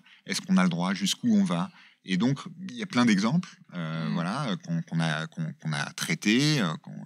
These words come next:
Speaker 1: et on essaye de raconter ça au cours de l'année. Donc, chaque, euh, fin de semaine, en fait, je demande à un ou des journalistes qui ont travaillé sur un sujet de me raconter, euh, un peu comme toi, finalement, on est,
Speaker 2: Ouais.
Speaker 1: on est des passeurs, hein, tous les deux, comment ils ont fait, euh,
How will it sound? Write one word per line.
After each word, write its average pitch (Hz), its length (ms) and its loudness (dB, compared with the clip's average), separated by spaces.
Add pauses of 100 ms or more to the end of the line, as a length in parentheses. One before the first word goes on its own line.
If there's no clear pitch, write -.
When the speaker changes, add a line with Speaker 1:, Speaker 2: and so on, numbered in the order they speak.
(380)
Speaker 1:
et - 40 -10
on 85 120 2
essaye 113 200 6
de 120 80 6
raconter 98 380 4
ça 113 140 2
au 107 40 0
cours 107 120 0
de 98 60 2
l'année. 90 180 4
Donc, 87 320 -2
chaque, - 320 -2
euh, 80 340 -2
fin - 240 -2
de 92 60 2
semaine, 147 420 0 (560)
en - 100 -6
fait, 135 140 2
je 123 80 2
demande 110 540 4
à 98 240 -2
un 117 240 4
ou 104 100 0
des 104 200 6
journalistes 101 420 4
qui - 80 -4
ont 85 80 0
travaillé 87 380 0
sur - 160 -4
un 82 40 -4
sujet 113 300 -4
de 120 140 -2
me 92 120 6
raconter, 95 600 0 (600)
euh, 82 320 -6
un - 80 -14
peu 95 140 -6
comme 92 160 2
toi, 101 220 -4
finalement, 90 300 0
on 90 40 2
est, 87 80 0
Speaker 2:
Ouais. 80 220 0
Speaker 1:
on 92 80 4
est 92 80 2
des 92 100 0
passeurs, 113 400 -2
hein, 110 140 -2
tous 98 100 -2
les 80 140 -2
deux, 135 200 2 (240)
comment 131 280 8
ils 107 140 8
ont 101 40 6
fait, 95 300 -2 (200)
euh, 87 140 -6